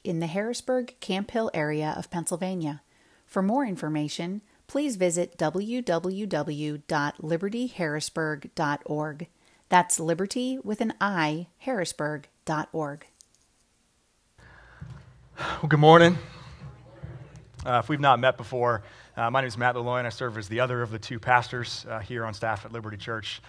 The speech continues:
Speaker 2: Uh, grateful to have you with us this morning. I know people come for a variety of reasons. You might be sitting here for a variety of reasons, whatever that might be. Uh, we're really grateful that you're spending some of your, your Sunday with us.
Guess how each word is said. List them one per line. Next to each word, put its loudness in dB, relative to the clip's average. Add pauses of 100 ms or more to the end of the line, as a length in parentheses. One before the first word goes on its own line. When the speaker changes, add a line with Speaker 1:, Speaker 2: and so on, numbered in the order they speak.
(360)
Speaker 2:
Uh, -8
grateful -4
to -4
have 2
you -6
with -4
us -4
this -12
morning. -6
I -10
know -4
people -10
come -6 (300)
for -4
a -2
variety 8
of -4
reasons. 0
You -4
might 0
be -10
sitting -6
here -2
for -6
a -6
variety -2
of -8
reasons, -8
whatever -4
that -2
might -8
be. -6 (380)
Uh, -4
we're -8
really -6
grateful -6 (160)
that -20
you're -14
spending -10
some -10
of -8
your, -6 (100)
your -12
Sunday -8
with -6
us. -8